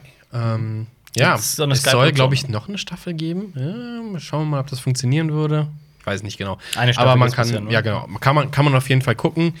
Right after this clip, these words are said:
Speaker 1: Zieht sich vielleicht ein bisschen hin und wieder, hätte man auch vielleicht eine Kurzserie draus machen können.
Speaker 2: Mhm.
Speaker 1: Ähm, und dann nur das Boot, das wäre geil gewesen. Aber die, die, die, ähm,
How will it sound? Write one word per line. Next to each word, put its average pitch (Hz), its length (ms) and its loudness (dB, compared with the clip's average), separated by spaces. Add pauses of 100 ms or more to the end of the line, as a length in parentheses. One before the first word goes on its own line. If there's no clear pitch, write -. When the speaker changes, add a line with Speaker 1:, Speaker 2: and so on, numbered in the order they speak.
(440)
Speaker 1:
Zieht 226 180 0
sich 240 140 0
vielleicht 160 240 2
ein 160 40 0
bisschen 156 240 2
hin 143 100 2
und 135 100 2
wieder, 135 140 2
hätte 135 120 -2
man 110 80 -2
auch 117 80 -2
vielleicht 131 220 -4
eine 123 80 -6
Kurzserie 147 320 -4
draus 139 140 -4
machen 135 200 -2
können. 135 360 0 (160)
Speaker 2:
Mhm. 123 280 -2 (180)
Speaker 1:
Ähm, 117 460 2 (600)
und 110 180 -2
dann 104 100 -2
nur 104 100 -4
das 98 140 -4
Boot, - 220 -20
das 107 100 -18
wäre - 120 -16
geil - 140 -14
gewesen. - 220 -12
Aber 120 360 2
die, 113 300 -2
die, 110 240 0
die, 107 240 0
ähm, 107 260 -2